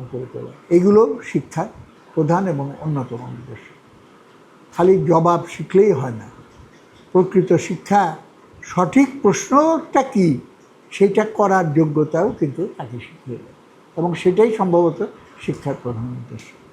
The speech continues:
এবং বিশ্ববিদ্যালয়গুলো তো বিশেষ করে, এটাকে বিশ্ববিদ্যালয় বলা হয় যে সারা বিশ্বের যে জ্ঞান ভাণ্ডার, সেটাকে সমৃদ্ধ করার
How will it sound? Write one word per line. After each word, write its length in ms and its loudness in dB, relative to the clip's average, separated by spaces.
এবং 180 2
বিশ্ববিদ্যালয়গুলো 840 4
তো 140 -2
বিশেষ 400 2
করে, 220 -8
এটাকে 300 4
বিশ্ববিদ্যালয় 680 2
বলা 200 4
হয় 260 0
যে 100 0
সারা 280 0
বিশ্বের 500 2
যে 100 4
জ্ঞান 320 0
ভাণ্ডার, 400 -2
সেটাকে 440 4
সমৃদ্ধ 580 2
করার 260 2